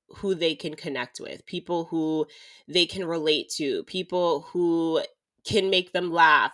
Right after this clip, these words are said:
people who can share things about themselves where you're like, "Oh, wait, they do that, or they did that, or they went through that," right? People wanna know that you are a human just like that.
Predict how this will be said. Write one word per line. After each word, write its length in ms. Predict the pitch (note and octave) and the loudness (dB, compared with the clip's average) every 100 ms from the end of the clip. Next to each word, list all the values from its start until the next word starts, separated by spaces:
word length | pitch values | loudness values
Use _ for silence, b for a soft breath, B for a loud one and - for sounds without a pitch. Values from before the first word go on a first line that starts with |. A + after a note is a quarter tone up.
| - | -4
people 360 | F#3+ - F#3+ | -6 -2 -4
who 540 | F#3 F#3 F3+ F3 F3+ F3 B B B _ | -2 0 2 2 0 -4 B B B _
can 680 | - G3+ F3 E3+ E3 D#3+ D#3 - | -8 0 2 4 4 4 0 -2
share 420 | - G#3 F#3 F#3+ | 0 2 2 2
things 300 | - F3+ F3+ | 0 -4 -2
about 320 | D3 D3+ D3+ | -2 -2 -2
themselves 580 | E3+ E3+ - D3+ D#3 D3+ | -6 -6 0 2 2 0
where 80 | D3+ | -4
you're 220 | D3 D3+ | -2 0
like, 260 | D3 C#3+ - | 0 -2 -6
"Oh, 240 | D4 G4+ C#4+ | -8 -4 -2
wait, 480 | F#3+ F4 A#3+ - F3 | -2 -2 -2 -2 -4
they 160 | A#3 | -4
do 240 | A#3+ D3+ A3 | -4 -4 2
that, 360 | D#4+ D#4+ A3+ - | 4 6 4 -2
or 440 | F3 F3 E3+ E3+ | -2 -2 -2 -2
they 200 | E3+ B3+ | -2 -2
did 240 | F3 G3 | -2 -2
that, 200 | C#4+ D4 | 2 2
or 100 | F3+ | 2
they 160 | F#3+ A3 | 0 0
went 260 | D#3 G3 B3+ | 0 -4 -4
through 140 | C4 | -2
that," 320 | C#4 C#4+ C#4 | 0 0 0
right? 200 | F3 F#3 | 0 -2
People 300 | - B3 D#4 | -2 -4 -2
wanna 240 | E4 D4 G#3+ | -4 -4 0
know 220 | G3+ G#3+ | 2 2
that 320 | F3 D#3 D3+ B B D#3+ | 2 0 0 B B -10
you 240 | F#3 G#3 | -4 -2
are 160 | F3 E3 | 0 0
a 80 | |
human 480 | D3 E3+ D#3+ F2+ D#3 | -2 -2 -4 -4 -6
just 220 | F3+ D#3+ | -4 -4
like 180 | C#3 C#3 | -4 -4
that. 220 | - - | -6 -6